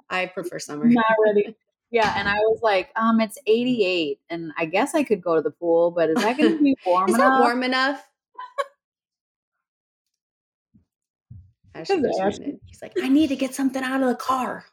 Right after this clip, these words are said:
Speaker 1: Okay,
Speaker 2: Oh.
Speaker 1: <laughs> go for
Speaker 2: Oh,
Speaker 1: it.
Speaker 2: dude,
Speaker 1: Um,
Speaker 2: Asher's a little baller, man. Like, you gotta keep posting these stories because I actually, too, was like, "I've gotta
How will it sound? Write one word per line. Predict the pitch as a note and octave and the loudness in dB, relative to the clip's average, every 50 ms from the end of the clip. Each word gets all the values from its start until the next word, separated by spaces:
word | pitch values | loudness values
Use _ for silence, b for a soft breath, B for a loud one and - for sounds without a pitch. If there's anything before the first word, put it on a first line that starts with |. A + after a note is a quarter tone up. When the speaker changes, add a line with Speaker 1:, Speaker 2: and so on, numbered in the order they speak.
| _ - | _ -6
Speaker 1:
Okay, | - A3+ A3 - C4+ | -6 -4 -2 0 0
Speaker 2:
Oh. | C4+ C4+ C4 A#3 - - | 2 2 0 0 -2 -8
Speaker 1:
<laughs> | - _ _ _ _ _ - | -12 _ _ _ _ _ -2
go | - B3 B3 | -2 -2 0
for | - - C4+ | 2 0 0
Speaker 2:
Oh, | B3 - | 0 -2
Speaker 1:
it. | G#3+ - - G#3+ - B B B B B B B B B B - | -4 -6 -6 -8 -8 B B B B B B B B B B 2
Speaker 2:
dude, | E4 G4+ | 4 6
Speaker 1:
Um, | F4 B3+ G#3 F#3+ - - - - - - B3 D4 | 6 4 2 2 -4 -8 -12 -14 -10 -4 -4 -2
Speaker 2:
Asher's | A4 A4 - C5+ C5 B4+ C5 A#4+ | -2 0 0 0 2 4 4 4
a | G#4+ | 4
little | G4 F4+ D#4+ C4 G#3+ G3 - | 4 2 2 0 -2 -4 -2
baller, | - F#3+ G3+ B3+ - G4 G4+ F#4 D#4 C#4+ C4+ B3+ A#3 G#3+ | 0 2 2 2 2 2 2 2 2 0 -2 -4 -6 -8
man. | G#3 G#3+ G#3 A3 A#3+ C#4 D#4 F4 G4+ G4 | -8 -6 -2 -2 0 0 -2 -4 -4 -2
Like, | E4 D4+ D4 D4 C#4+ C#4+ C#4 - _ _ _ | 0 0 2 2 0 0 -2 -8 _ _ _
you | B3+ D#4 F#4 | -4 0 0
gotta | A#4+ A4+ A#4+ B4 - - | 2 0 0 -2 -2 -2
keep | G4+ F#4+ G4 | -2 -2 0
posting | E4+ F4+ D#4 G4 G4 - E4 | 0 0 0 0 -2 -6 -4
these | D#4+ D4+ D4 D4 - | -2 -2 -2 -2 -2
stories | - - C#4+ D4+ G#4 G#4+ F#4+ D#4+ C#4 B3 | -2 -2 0 0 0 0 -2 -2 -2 -4
because | B3+ A#3+ B3 C#4 C4 B3 A#3+ | -4 -4 -2 -2 0 0 -2
I | F#3+ G3+ A3 A3 | -4 -4 -4 -4
actually, | - A3 A#3 D4 E4+ - D4 C4 A3+ | -4 -4 -4 -4 -6 -4 -4 -4 -2
too, | G#3 - D4 D#4+ | -2 -4 -2 0
was | C#4 A#3 G#3 | 0 0 0
like, | G3+ F#3+ F#3 - | 0 -2 -2 -2
"I've | A#3 D4 G4+ G#4 | -2 -2 -2 -4
gotta | B4 C5+ C#5+ C5 | -4 -2 0 0